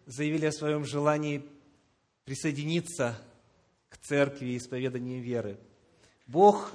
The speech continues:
ещё пять человек дал нам за эту неделю минувшую.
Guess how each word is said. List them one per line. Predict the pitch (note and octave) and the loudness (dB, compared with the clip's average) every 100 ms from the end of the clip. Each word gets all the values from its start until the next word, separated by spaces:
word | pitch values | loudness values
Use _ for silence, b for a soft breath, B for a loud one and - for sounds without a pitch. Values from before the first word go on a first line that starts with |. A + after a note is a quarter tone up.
| - | -8
ещё | E3 - A#3+ | -6 4 4
пять | A#3 F#3 F3 | 6 4 2
человек | - D#3+ D3+ C#3+ A#2+ | -2 0 2 0 2
дал | C3 B2+ A#2 | 4 4 2
нам | G#2 F#2+ F#2 - - - - - - - - - - - - - C3 A#2 | -2 -6 -12 -16 -18 -18 -18 -18 -20 -18 -18 -20 -20 -20 -20 -16 -12 0
за | E3 G#3+ | 6 8
эту | A#3 A#3 A#3 | 8 6 2
неделю | A#3 G3+ G#3 F3 | 0 2 4 4
минувшую. | D3 B2+ A2 - - E2+ | 2 -2 -4 -8 -12 -12